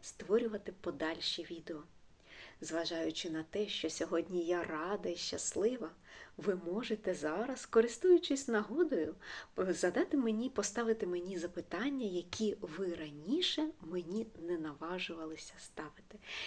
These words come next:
Якщо вам щось цікаво, то пишіть у коментарях, і я думаю, що з таким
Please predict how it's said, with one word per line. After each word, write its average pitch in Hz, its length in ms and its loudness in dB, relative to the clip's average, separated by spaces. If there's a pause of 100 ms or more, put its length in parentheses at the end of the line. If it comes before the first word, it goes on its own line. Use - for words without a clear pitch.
(140)
Якщо - 460 2
вам 330 160 6
щось 269 240 2
цікаво, 160 680 -6
то 359 120 6
пишіть - 540 -4
у - 120 -20
коментарях, 160 720 0 (360)
і 175 160 -2 (140)
я 202 220 6
думаю, 160 480 0
що - 300 -4
з - 100 -2
таким 427 480 8